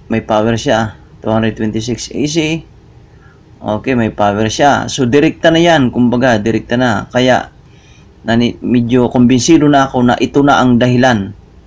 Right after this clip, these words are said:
kung bakit, ah, yung, ah, kanin na hilaw.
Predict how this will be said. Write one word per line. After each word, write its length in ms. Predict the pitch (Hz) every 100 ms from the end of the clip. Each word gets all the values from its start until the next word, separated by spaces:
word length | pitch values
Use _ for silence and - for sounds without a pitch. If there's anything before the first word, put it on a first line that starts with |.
| - - - - - - - - - - -
kung 320 | 120 120 110
bakit, 320 | 120 117 123 - - - -
ah, 320 | 107 104 - 117
yung, 240 | 113 113 110
ah, 720 | 107 104 104 98 90 - - - - - - -
kanin 480 | 131 120 123 120 120
na 80 |
hilaw. 400 | 120 120 117 101